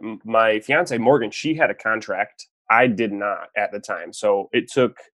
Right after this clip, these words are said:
four months when I was there before a contract with W R P opened up for, I was just next in line. Um, and I was like, "Man, there is nothing else I can do here." I mean, if I go on social media, everyone's sleeping if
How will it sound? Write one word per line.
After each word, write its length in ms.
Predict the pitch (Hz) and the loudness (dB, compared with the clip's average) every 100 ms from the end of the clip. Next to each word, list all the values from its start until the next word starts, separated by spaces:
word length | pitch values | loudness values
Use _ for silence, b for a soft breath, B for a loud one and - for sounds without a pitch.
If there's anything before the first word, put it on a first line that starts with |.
| _ _ _ _ _ - - | _ _ _ _ _ -20 2
four 320 | 139 135 131 | 6 8 6
months 540 | 123 110 110 104 - - | 4 2 2 2 -2 -6
when 100 | 104 | -4
I 120 | 101 | -4
was 180 | 101 - | -4 -2
there 300 | 101 101 101 | 0 0 -2
before 480 | 90 - 107 107 | -6 -10 -2 2
a 40 | 104 | 2
contract 520 | - 107 107 107 107 | -2 -4 -2 0 0
with 140 | 104 | -2
W 260 | 98 95 101 | -4 -4 -4
R 100 | 98 | -6
P 220 | - 101 | -8 -8
opened 320 | 101 98 92 92 | -6 -8 -6 -4
up 160 | 90 | -4
for, 120 | - 90 | -6 -2
I 100 | 110 | 2
was 120 | 113 | 2
just 160 | 104 - | -2 -10
next 260 | 98 - | -10 -10
in 100 | 87 | -14
line. 300 | 92 92 127 143 _ _ _ _ - | -8 -4 -4 -6 _ _ _ _ 2
Um, 260 | 110 104 | 4 4
and 40 | 113 | 4
I 40 | |
was 80 | 117 | 2
like, 160 | 98 | 0
"Man, 540 | 120 147 180 131 98 92 - | -4 -2 2 2 0 -8 -12
there 240 | 107 175 | -4 0
is 180 | 123 - | 0 -2
nothing 600 | 107 107 120 185 135 113 | -8 0 2 2 2 -2
else 220 | 101 104 | -2 -2
I 120 | 101 101 | -2 -2
can 220 | 107 98 | -6 -4
do 480 | 104 131 101 117 139 _ _ | 0 2 2 -4 -8 _ _
here." 440 | 104 104 110 117 - | -4 0 0 0 -4
I 40 | |
mean, 160 | 110 110 | -4 0
if 100 | 117 | 2
I 100 | 123 | 4
go 160 | 123 | 4
on 80 | 113 | 2
social 320 | 113 117 113 | -2 -6 -6
media, 320 | 101 117 107 - | -4 0 0 0
everyone's 420 | 110 123 113 101 | -2 0 -2 -2
sleeping 460 | - - 107 123 98 | -6 -6 -4 -4 -6
if 80 | 101 | -10